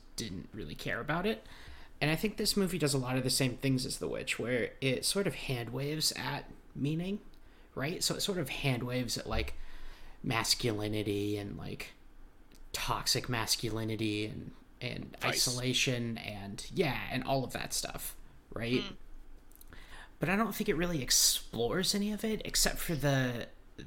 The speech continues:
Speaker 1: the sort of the weird "why'd you spill your beans" section
Speaker 3: <laughs>
Speaker 1: is the only part that, like, really explores, like,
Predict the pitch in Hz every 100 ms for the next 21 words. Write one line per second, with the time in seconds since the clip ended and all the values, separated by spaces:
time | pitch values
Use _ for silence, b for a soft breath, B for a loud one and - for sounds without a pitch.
0 | - 135 127 123 110 113 120 - - -
1 | - - - - - - - - - -
2 | - - 160 147 127 117 117 113 113 110
3 | 113 123 123 113 - - 113 117 117 -
4 | - 127 120 113 123 139 190 - - -
5 | 277 294 285 339 403 - - - - -
6 | - - - 131 131 131 113 120 120 -
7 | 143 - - 123 117 - - - - -
8 | - - - 127 123 113 113 - - -
9 | 123 113 110 - 110 113 -